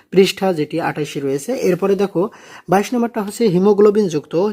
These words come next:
হিমোগ্লোবিনযুক্ত রক্তকণিকার কাজ কোনটি? এটা হচ্ছে অক্সিজেন ও কার্বন ডাই অক্সাইড পরিবহন,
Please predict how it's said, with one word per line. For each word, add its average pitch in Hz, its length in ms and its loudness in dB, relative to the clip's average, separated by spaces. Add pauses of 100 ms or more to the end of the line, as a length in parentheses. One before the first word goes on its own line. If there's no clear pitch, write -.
(380)
হিমোগ্লোবিনযুক্ত 208 800 4
রক্তকণিকার 185 720 -2
কাজ 185 280 -4
কোনটি? 151 460 -4
এটা 175 220 0
হচ্ছে 196 340 0 (360)
অক্সিজেন 208 580 2
ও 165 160 2
কার্বন 160 340 0
ডাই 160 100 4
অক্সাইড 156 400 -2
পরিবহন, 143 420 0